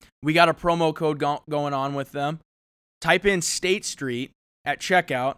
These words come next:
and you get ten percent off your entire cart. Get things like the hats, the hoodies, the t-shirts, the stickers. The hoodies and the tees, you guys, let me tell you, they're some of the softest clothes you'll ever wear.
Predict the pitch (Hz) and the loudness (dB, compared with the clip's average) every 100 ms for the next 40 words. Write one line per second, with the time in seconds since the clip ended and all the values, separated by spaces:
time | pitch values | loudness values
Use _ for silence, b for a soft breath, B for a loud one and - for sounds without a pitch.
0 | - 139 139 151 - 160 180 175 - 170 | -8 -6 -4 -4 -2 -4 -2 -4 -2 0
1 | 156 156 156 139 - _ _ _ _ 127 | 0 0 -4 -8 -14 _ _ _ _ -14
2 | - 143 160 185 - 147 151 - _ _ | -6 0 0 0 0 2 2 -4 _ _
3 | _ _ _ 170 175 180 175 156 156 135 | _ _ _ 0 0 0 -2 -2 -4 -4
4 | 123 180 190 190 - 147 135 185 185 185 | -2 4 4 4 0 -4 0 0 0 -4
5 | 147 123 170 170 - 175 170 - 127 - | -8 -10 -8 -6 -2 -2 -2 -6 -10 -6
6 | 175 165 175 170 165 - _ _ _ _ | -4 -2 0 0 -2 -12 _ _ _ _
7 | _ _ - 139 180 208 208 190 170 - | _ _ -4 0 2 2 2 -2 -4 -6
8 | 165 170 170 170 165 160 156 147 139 151 | -6 -4 -2 2 2 2 0 -6 -2 0
9 | 156 151 139 - 147 131 - 147 151 160 | 2 0 -2 -2 -4 -2 -2 2 2 0
10 | 147 - 147 143 139 131 127 120 151 170 | -6 -4 -2 -2 -2 0 0 2 6 8
11 | 175 170 | 8 4